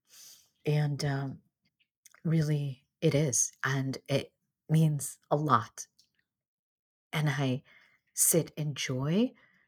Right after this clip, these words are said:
knowing that I'm not going on this journey alone and that you are there with me as a business partner, a colleague, in entrepreneurship, and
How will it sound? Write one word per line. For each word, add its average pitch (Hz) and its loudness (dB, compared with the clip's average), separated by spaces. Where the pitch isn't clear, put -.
knowing 156 2
that 151 -6
I'm 139 -2
not 139 -4
going 131 -2
on 123 -4
this 131 -4
journey 139 -4
alone 127 -6
and 127 -2
that 123 -2
you 127 -2
are 135 0
there 123 -2
with 131 -8
me 113 -4
as 120 -2
a - -4
business 160 2
partner, 147 -6
a 123 -8
colleague, 135 -2
in 135 -2
entrepreneurship, 127 -4
and 123 -6